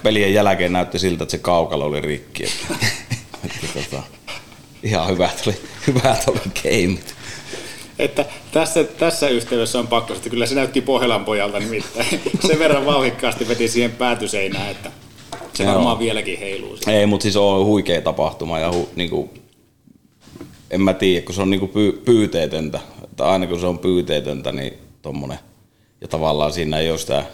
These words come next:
Speaker 1: kuuluisaa ketuhäntää kainalossa oikein kellään, vaan se on vaan niinku hauskanpitoa ja semmoisen hauskan ja hyvän jakamista eteenpäin, niin totta kai se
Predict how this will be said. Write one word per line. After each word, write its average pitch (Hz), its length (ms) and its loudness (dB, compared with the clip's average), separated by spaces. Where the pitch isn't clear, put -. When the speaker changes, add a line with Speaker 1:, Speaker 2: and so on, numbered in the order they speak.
Speaker 1:
kuuluisaa 90 440 0
ketuhäntää 82 680 -2
kainalossa 73 580 -4
oikein 76 220 -6
kellään, 71 520 -4
vaan 52 120 -8
se - 140 -8
on 67 100 -6
vaan 71 160 0
niinku 78 160 -6
hauskanpitoa 64 760 -4
ja 55 100 -6
semmoisen 80 380 -2
hauskan 82 460 -2
ja 82 100 -2
hyvän 78 480 -4
jakamista 78 540 -4
eteenpäin, 50 520 -6
niin - 140 -12
totta - 280 -10
kai 69 200 -2
se - 160 -6